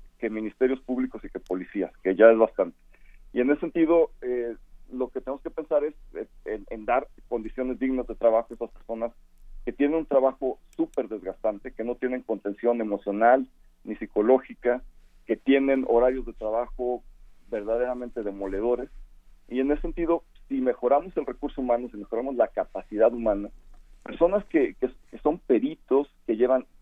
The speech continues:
años trabajando en estos temas y que tienen especialización, se les tiene que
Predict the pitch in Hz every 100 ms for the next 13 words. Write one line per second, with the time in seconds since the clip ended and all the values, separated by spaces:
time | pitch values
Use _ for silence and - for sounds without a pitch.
0 | - 135 151 139 - 107 101 117 113 110
1 | 110 113 117 - _ - - - 110 120
2 | 139 135 131 107 - 101 - 95 113 120
3 | 151 - - _ - _ - - 120 156
4 | 185 185